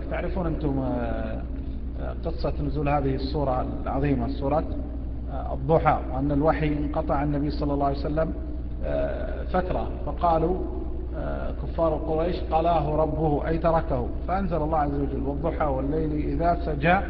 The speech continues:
ما ودعك ربك"، يعني ما تركك ربك، "وما قلى"، أي ما قلاك الله جل وعلا. فنزلت عليه سورة الضحى، وتعرفون قصة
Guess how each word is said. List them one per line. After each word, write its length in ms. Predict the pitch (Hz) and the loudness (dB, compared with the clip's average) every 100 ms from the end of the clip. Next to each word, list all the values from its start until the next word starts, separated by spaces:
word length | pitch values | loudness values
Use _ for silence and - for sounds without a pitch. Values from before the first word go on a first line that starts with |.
| - - - 147 | -4 -4 -4 0
ما 200 | 190 202 | 2 2
ودعك 920 | 196 160 147 190 165 127 - 180 202 - - | 0 0 4 4 4 2 0 0 0 -2 0
ربك"، 460 | 165 170 160 170 | 2 2 0 -2
يعني 280 | 113 113 165 | -2 -2 0
ما 140 | 220 208 | 2 2
تركك 500 | 196 165 156 160 160 | 2 0 0 -2 -2
ربك، 300 | 147 139 139 - | -2 -2 -4 0
"وما 320 | 165 185 170 | 0 2 2
قلى"، 580 | 151 160 147 139 - - - - - - | 2 4 6 6 4 0 -2 -4 -4 -2
أي 100 | 170 | 0
ما 160 | 185 | 0
قلاك 420 | 185 175 160 151 151 | 0 0 0 0 -2
الله 320 | 147 147 139 | -2 0 0
جل 220 | 135 139 147 175 - - - | 0 0 0 0 -2 -4 -2
وعلا. 460 | 135 131 143 131 131 - - - | 0 4 4 4 2 -2 -4 -4
فنزلت 540 | 165 165 175 165 151 143 | -4 -2 -2 0 -2 -2
عليه 240 | 156 160 | -2 -2
سورة 340 | 135 165 165 175 - - - - 156 | -2 -2 -2 -2 -4 -6 -6 -6 -6
الضحى، 280 | 156 180 214 | -4 -2 -2
وتعرفون 420 | 220 220 190 196 - | 0 0 0 -2 -2
قصة 240 | 175 175 | -4 -4